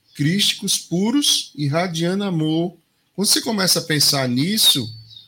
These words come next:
parece que muda, assim, as, os seus porozinhos, a sua vibração, cada,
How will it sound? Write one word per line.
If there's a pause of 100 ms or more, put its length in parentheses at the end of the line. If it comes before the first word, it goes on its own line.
(300)
parece
que
muda,
assim,
as, (360)
os
seus
porozinhos,
a
sua
vibração,
cada,